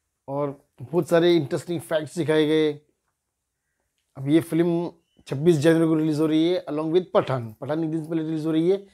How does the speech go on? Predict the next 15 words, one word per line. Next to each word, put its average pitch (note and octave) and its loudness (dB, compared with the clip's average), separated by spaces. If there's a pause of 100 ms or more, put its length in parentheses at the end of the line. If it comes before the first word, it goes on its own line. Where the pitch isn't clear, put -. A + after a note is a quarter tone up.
(360)
और - -14
सेकंड E3+ -2
डे E3+ 6
ये E3+ 6
रिलीज D3+ 0
होने B2+ -2
वाली A#2 -8
है। A2 -16 (680)
अभी C#3+ -2
this C3 -4
is D#3 2
a D#3+ 6
very F3 2 (140)
controversial F3 2
film। A#2 -6